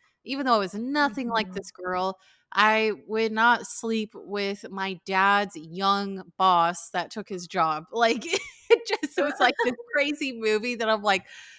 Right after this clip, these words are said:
Speaker 1: "Dad, <laughs> what?" <laughs> Like, I don't look anything like this girl. Anyway, so, um, but, so with Peach, we really liked this name Ruby, but I was like,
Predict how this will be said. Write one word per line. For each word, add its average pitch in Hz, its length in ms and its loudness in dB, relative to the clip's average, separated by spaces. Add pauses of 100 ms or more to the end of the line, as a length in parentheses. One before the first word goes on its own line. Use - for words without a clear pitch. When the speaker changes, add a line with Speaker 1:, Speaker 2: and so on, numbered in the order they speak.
(120)
Speaker 1:
"Dad, 277 720 4
<laughs> - 20 0
what?" 262 320 4 (640)
<laughs> - 540 -2
Like, 277 240 -12 (640)
I 339 160 0
don't 339 280 2
look 269 180 -2
anything 262 460 0
like 226 220 2
this 202 200 -8
girl. 180 340 -6 (480)
Anyway, 180 420 0
so, 226 720 4
um, 190 520 0 (560)
but, 214 380 0 (580)
so 196 520 0
with 196 380 -4
Peach, 294 520 -2 (100)
we 208 180 -6
really 220 240 0
liked 190 240 0
this 196 200 -8
name 185 340 -8
Ruby, 190 500 -6 (360)
but 208 140 2
I 208 120 8
was 220 180 -2
like, 220 240 0